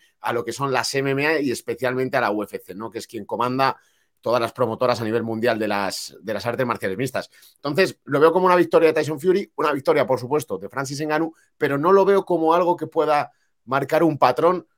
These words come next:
a no ser que sea una figura de, del nivel de Francis Ngannou. Porque ¿quién está en esos niveles de poder negociar de esa manera? Quizá un John Jones, que si tiene un contrato, pues, a,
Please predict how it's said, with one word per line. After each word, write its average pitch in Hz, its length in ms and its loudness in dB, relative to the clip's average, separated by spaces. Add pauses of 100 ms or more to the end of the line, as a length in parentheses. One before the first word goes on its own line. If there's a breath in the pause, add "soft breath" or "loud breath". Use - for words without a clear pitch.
a 127 100 -10
no 135 100 -6
ser 160 220 -8
que 151 140 -4
sea 156 160 -2
una 151 160 -4
figura 143 320 -2
de, 123 340 0
del 110 540 -6
nivel 113 240 -6
de 139 80 -4
Francis 123 380 -10
Ngannou. 110 300 -4 (540 soft breath)
Porque 127 360 -4
¿quién 175 440 2 (800)
está 147 320 0
en 147 100 2
esos 143 380 -4
niveles 139 380 0
de 127 100 0
poder 131 480 -2 (280 soft breath)
negociar 131 440 -2
de 131 80 -4
esa 120 120 -6
manera? 135 300 0
Quizá 143 280 -4
un 143 140 -2
John 135 240 2
Jones, 190 420 -2 (160)
que 113 280 -4
si 117 220 -10
tiene 123 180 -6
un 127 320 -4
contrato, 123 540 -2
pues, 113 160 -10
a, 110 60 -6